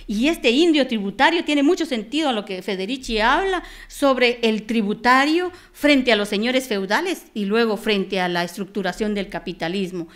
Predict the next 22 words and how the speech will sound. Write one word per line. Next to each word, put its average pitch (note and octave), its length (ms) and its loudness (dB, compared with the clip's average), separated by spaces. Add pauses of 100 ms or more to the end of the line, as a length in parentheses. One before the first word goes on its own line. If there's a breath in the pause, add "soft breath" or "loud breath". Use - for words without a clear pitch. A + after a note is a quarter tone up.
(340 loud breath)
en A3+ 180 2
donde A3 840 0
se - 300 -2
paga A#3 420 0
solamente C#4+ 840 -2
al G3 320 -4
hombre G#4+ 420 2 (640)
el A3+ 200 0
trabajo A3+ 500 -2
de G3 160 -2
un A#3 320 0
grupo A#3+ 600 0
colectivo. F3+ 760 -4
Aquí G3+ 260 0 (320)
el A3 220 -4
tributo A3+ 320 -8
es D4 80 -8
exactamente C#4+ 640 -4
igual. G#3+ 300 -2 (260 loud breath)
Es D#4+ 240 2
tributario C#4 500 0
aquel C4 440 -4